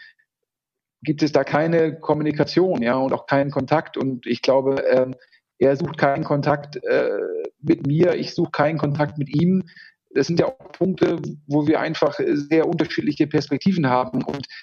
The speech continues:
äh, ich, äh, meine Skepsis mit Crowdfunding hat ja auch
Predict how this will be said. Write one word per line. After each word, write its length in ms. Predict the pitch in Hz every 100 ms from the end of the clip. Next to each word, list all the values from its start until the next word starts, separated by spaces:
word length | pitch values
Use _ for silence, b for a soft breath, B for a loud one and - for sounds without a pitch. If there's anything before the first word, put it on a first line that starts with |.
| B B _ _ _ _ _ -
äh, 640 | 71 69 - _ _ _ - - -
ich, 140 | 156
äh, 220 | 135 147 - _ _ _
meine 320 | - 165 185 160
Skepsis 680 | 190 190 - 180 - - - -
mit 240 | 156 143
Crowdfunding 920 | - 156 180 180 175 175 175 175 170 -
hat 260 | 147 170
ja 100 | -
auch 140 | 143